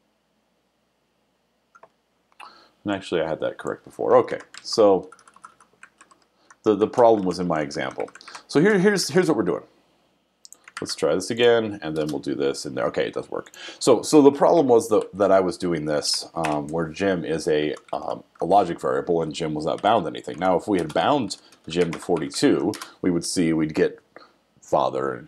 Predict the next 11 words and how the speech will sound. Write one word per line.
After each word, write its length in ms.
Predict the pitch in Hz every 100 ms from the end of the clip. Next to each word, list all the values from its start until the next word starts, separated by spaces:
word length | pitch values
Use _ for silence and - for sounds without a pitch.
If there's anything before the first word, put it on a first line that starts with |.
| _ _ _ _ _
forty-two 460 | - 78 71 - 78
here. 240 | - - - - -
So 140 | -
now 180 | 147 143
if 140 | 120
we, 280 | 123 110 92 _ _ _ _ _ _ _ _ -
um, 540 | 95 90 87 87 85 - - - - - - _ - _ _ _ _ - - - _ -
we 60 |
have 100 | 69
multiple 360 | 80 92 - 98
arguments, 600 | 95 95 95 90 -